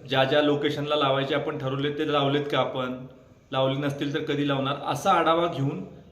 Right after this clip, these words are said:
सात दिवसामध्ये मी त्यांना सांगितले की सगळं पूर्ण झालंच पाहिजे. जर का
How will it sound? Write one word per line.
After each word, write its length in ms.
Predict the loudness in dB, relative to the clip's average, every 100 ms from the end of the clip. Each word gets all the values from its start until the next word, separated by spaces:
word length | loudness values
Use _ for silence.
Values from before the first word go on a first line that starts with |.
| -20
सात 440 | -10 2 4 4 2
दिवसामध्ये 500 | -2 0 0 0 -2
मी 120 | -2
त्यांना 260 | -2 -2
सांगितले 400 | -2 -4 -4 -4
की 100 | -6
सगळं 280 | -4 -4 -2
पूर्ण 380 | -4 -4 -6 -6
झालंच 460 | -6 -6 -4 -2 -2
पाहिजे. 340 | -2 -4 -4 -10 -16 -20 -20 -20 -20 -4
जर 220 | 2 2
का 360 | 4 2 2